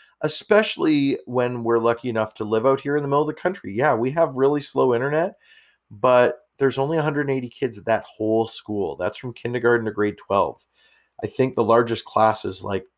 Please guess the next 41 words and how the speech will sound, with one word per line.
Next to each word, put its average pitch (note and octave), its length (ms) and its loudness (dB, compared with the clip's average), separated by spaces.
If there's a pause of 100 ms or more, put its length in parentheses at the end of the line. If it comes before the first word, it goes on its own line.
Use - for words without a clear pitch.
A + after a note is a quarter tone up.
(520)
eighteen A2+ 440 -4
kids F#2 300 -8
or F2+ 80 -14
something. E2+ 420 -12 (360)
So - 240 0
it's F3 200 4
gonna D3+ 200 0
be B2+ 120 2
a A2 40 6
heck B2+ 260 -2
of C#3 60 -6
a B2+ 40 -4
lot B2 240 4
easier A2+ 320 -4
for - 140 -12
them G2 220 -4
to A#2 40 -6
social A#2 380 -2
distance. G2 680 -4 (320)
It's - 100 -20
gonna A2+ 160 -2
be G#2 100 0
a G#2 40 0
heck B2 220 0
of B2+ 60 -10
a B2+ 60 -2
lot C3 180 4
easier A#2+ 260 0
for - 140 -8
them G2+ 180 2
to A2 60 -4
go A2+ 140 6
outside G#2 300 2
and G#2 100 0
have G#2+ 120 0
a G#2+ 80 -2
prep - 320 -2
rally G2+ 480 2
or, F2+ 340 0
like, F2+ 220 -4
a, E2+ 300 -4